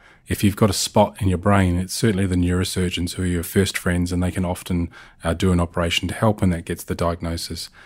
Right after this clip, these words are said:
If you have a spot on your lung, the, the lung doctors, the respiratory doctors,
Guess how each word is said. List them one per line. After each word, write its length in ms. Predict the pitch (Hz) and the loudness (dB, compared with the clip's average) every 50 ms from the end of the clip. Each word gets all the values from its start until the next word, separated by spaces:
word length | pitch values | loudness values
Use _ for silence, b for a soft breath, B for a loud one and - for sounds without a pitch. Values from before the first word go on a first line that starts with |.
| b b b - | b b b 0
If 120 | 123 - | 4 6
you 60 | 143 131 | 8 6
have 80 | 110 | 6
a 80 | 95 87 | 6 2
spot 400 | - - - - 95 90 - - | 0 0 0 2 2 2 2 0
on 120 | 95 92 | 0 2
your 120 | 87 85 87 | 2 0 0
lung, 560 | 90 101 117 120 98 87 85 82 90 - - - | 2 4 4 6 4 4 2 -2 -6 -8 -4 -2
the, 300 | 95 92 90 90 87 92 95 95 98 101 - - | 0 0 0 0 -2 -6 -10 -10 -12 -10 -4 -2
the 80 | 98 | 0
lung 300 | 90 92 107 127 143 123 | 2 4 6 8 8 8
doctors, 320 | 107 90 82 - 92 82 - | 6 4 -2 -4 -6 -4 -2
the 100 | - 90 | -2 -2
respiratory 680 | 90 82 - - - 110 107 107 107 104 - - 87 | -2 -2 -4 -2 0 2 2 2 2 0 0 -2 -2
doctors, 480 | 85 85 82 - - - 85 85 - | -2 -2 -6 -6 -6 -6 -6 -6 -8